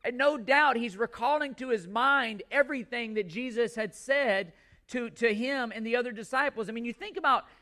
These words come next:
think about Jesus' words. I want to do this in opposite terms.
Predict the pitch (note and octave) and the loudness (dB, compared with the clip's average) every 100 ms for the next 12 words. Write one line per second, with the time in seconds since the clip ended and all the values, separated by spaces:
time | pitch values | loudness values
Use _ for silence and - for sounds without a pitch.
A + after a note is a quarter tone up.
0 | _ - D4 D#4 C#4 F#3 G#3 C4+ B3+ A#3+ | _ -6 -2 4 4 2 -2 -4 -4 -4
1 | A3+ F#3 A#3 B3 G#3+ A3 C4 B3+ B3+ B3+ | -4 0 4 6 4 2 -4 -4 -4 -6
2 | A3 - G#3 A3+ A3+ F#3+ F3 - F3 C#3+ | -6 2 6 6 4 -6 -8 -8 -8 -8
3 | A2 A#2 | -12 -20